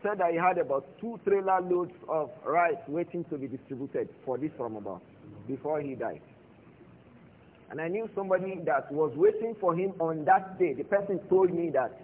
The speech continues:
they were waiting for him to have a meeting with him in Abuja. And he was calling them that, "I'm coming, oh. I'm coming, oh." He not knowing himself that he would not come. That is how it will be for one of us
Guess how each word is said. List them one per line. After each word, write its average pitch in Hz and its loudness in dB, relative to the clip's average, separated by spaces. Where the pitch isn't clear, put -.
they 160 4
were 170 8
waiting 226 2
for 185 -2
him 190 -2
to 165 -4
have 175 6
a 160 -2
meeting 175 -2
with 156 -4
him 170 -4
in 147 -2
Abuja. 139 0
And 165 -2
he 175 0
was 175 4
calling 240 2
them 214 2
that, 180 6
"I'm 196 2
coming, 254 4
oh. - 4
I'm 196 0
coming, 269 2
oh." 233 0
He 196 2
not 247 0
knowing 214 2
himself 175 -2
that 139 -2
he 139 -2
would 139 -4
not 139 -6
come. 104 -8
That 175 4
is 170 -6
how 175 0
it 175 0
will 147 -2
be 165 -6
for 143 0
one 147 0
of 131 -6
us 131 -2